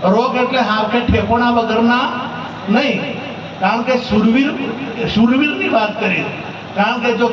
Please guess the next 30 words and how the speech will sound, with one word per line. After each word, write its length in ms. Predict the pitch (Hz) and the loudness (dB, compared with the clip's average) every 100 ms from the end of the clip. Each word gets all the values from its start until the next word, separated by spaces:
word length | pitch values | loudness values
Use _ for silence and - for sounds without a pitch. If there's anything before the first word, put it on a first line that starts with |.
| 190 196 | 2 2
જો 100 | 226 | 2
કદાચ 400 | 202 220 214 151 | 2 0 0 0
યુદ્ધ 280 | 165 220 | 2 2
કરવાનું 480 | 233 226 233 233 240 | 2 2 2 4 2
આવે 160 | 247 208 - - - - | 2 0 -2 -4 -6 0
તો 80 | 196 | 2
લડાઈ 520 | 175 170 208 240 262 | 4 2 2 2 2
કરવી 220 | 254 269 | 2 2
પડે. 240 | 254 - - - - - - - - - - - 151 | 2 0 -2 -4 -10 -10 -12 -12 -14 -14 -14 -8 -2
તમારે 400 | 151 170 208 202 | 0 2 0 0
કદાચ 200 | 214 208 | 0 0
ત્રાસવાદીઓ 580 | 202 214 214 214 220 | 0 0 0 2 2
આવે 240 | 233 240 190 - - | 2 2 -2 -4 -2
તો 80 | 208 | 0
જય 240 | 202 175 | 2 2
ગુરુ 200 | 196 226 | 2 4
મહારાજ 300 | 233 226 208 | 4 4 2
કીધે 240 | 185 196 220 | 2 2 4
મેળ 180 | 226 226 | 4 4
આવે? 240 | 226 226 226 175 165 135 123 - - 220 | 2 0 -2 -2 -2 -4 -6 -6 -2 2
એ 60 | 247 | 2
તો 140 | 254 | 2
તમારે 400 | 240 226 240 240 | 2 2 2 2
તો 100 | 240 | 2
રોમ-, 440 | 202 214 233 180 | 4 2 2 0
રો-, 140 | 180 190 | 2 2
રોમાપીર 400 | 208 233 226 226 | 4 2 2 0
કાયમી 300 | 196 202 202 | 2 2 2
ભાલો 240 | - - | 2 2
રાખતા. 480 | - - - - | 2 0 -2 -4